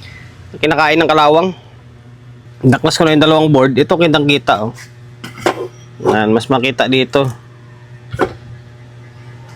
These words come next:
Oh. Six hundred eighty. Ay, nako.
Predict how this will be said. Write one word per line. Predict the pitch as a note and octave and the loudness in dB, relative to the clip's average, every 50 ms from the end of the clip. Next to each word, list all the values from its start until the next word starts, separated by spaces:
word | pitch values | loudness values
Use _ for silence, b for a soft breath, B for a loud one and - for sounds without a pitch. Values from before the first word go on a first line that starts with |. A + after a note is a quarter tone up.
| - - - - - - | -20 -20 -20 -20 -14 -4
Oh. | - A2+ B2 C3+ D3+ D#3 D3+ - - - - - - - - - - - - - - - - - - | -2 0 0 0 0 -2 -4 -10 -16 -20 -20 -20 -20 -18 -18 -18 -16 -16 -16 -16 -16 -16 -16 -14 -10
Six | - - D#3 B2 - - D#3+ | -4 -2 -2 -2 0 -2 0
hundred | D#3 D#3 D#3 D3 D3 D3 D3 B2+ | 0 2 2 2 2 0 0 2
eighty. | D#3+ F3+ F#3 F#3+ - - - F3 F3 F3 F3 F3+ F3+ E3+ D3 - - - - - - - - - - - - - - - - - - - - - - - - - - - - - - - - - - - B2 | 2 4 2 2 0 0 0 2 4 4 4 4 2 0 -6 -10 -16 -16 -16 -16 -16 -14 -16 -16 -12 -12 -12 -12 -12 -14 -14 -14 -12 -12 -14 -14 -14 -16 -16 -16 -16 -16 -16 -14 -12 -12 -12 -12 -12 -8 -4
Ay, | G#2+ G#2 A2 A#2 A#2+ B2 B2 A#2+ | -2 0 2 2 2 2 0 0
nako. | A2+ A2 - - B2+ B2 A#2+ | -2 -2 -2 -2 -2 -2 -2